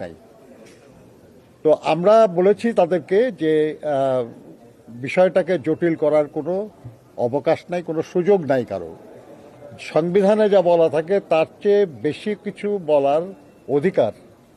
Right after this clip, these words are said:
কোনো আইন বা কোনো কিছুর নাই। এই জন্য আমরা তাদেরকে অনুরোধ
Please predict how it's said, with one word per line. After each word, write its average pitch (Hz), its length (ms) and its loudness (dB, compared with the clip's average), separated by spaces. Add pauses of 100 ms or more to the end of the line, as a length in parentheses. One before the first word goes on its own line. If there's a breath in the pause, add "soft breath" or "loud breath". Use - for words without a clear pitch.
(600)
কোনো 196 180 2
আইন 170 480 2
বা 151 180 2
কোনো 151 260 -4
কিছুর 139 360 -8
নাই। 92 140 -6 (1500)
এই 139 100 -2
জন্য 180 400 -2 (880)
আমরা 147 340 2
তাদেরকে 151 360 0
অনুরোধ 147 280 -2